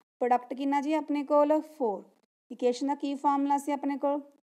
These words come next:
ਐਕਸ ਸਕੁਏਅਰ minus sum of zeros into x plus product of zeros। ਬਹੁ-, ਬਹੁਪਦ ਦਾ ਪਹਿਲਾਂ ਫਾਰਮੂਲਾ ਯਾਦ ਕਰ ਲਓ। ਆਪਣੇ ਕੋਲ ਬਣ ਗਿਆ ਰਾਜੇ ਐਕਸ ਸਕੁਏਅਰ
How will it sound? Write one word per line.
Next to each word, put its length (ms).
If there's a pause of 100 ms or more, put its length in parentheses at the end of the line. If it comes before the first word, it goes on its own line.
(120)
ਐਕਸ 240
ਸਕੁਏਅਰ 400
minus 580 (680)
sum 440 (120)
of 80 (1120)
zeros 500 (440)
into 300
x 500 (360)
plus 460
product 600 (120)
of 240 (380)
zeros। 420 (800)
ਬਹੁ-, 240
ਬਹੁਪਦ 300
ਦਾ 60
ਪਹਿਲਾਂ 160
ਫਾਰਮੂਲਾ 360
ਯਾਦ 240
ਕਰ 240
ਲਓ। 260 (500)
ਆਪਣੇ 240
ਕੋਲ 160
ਬਣ 240
ਗਿਆ 140
ਰਾਜੇ 260
ਐਕਸ 340
ਸਕੁਏਅਰ 580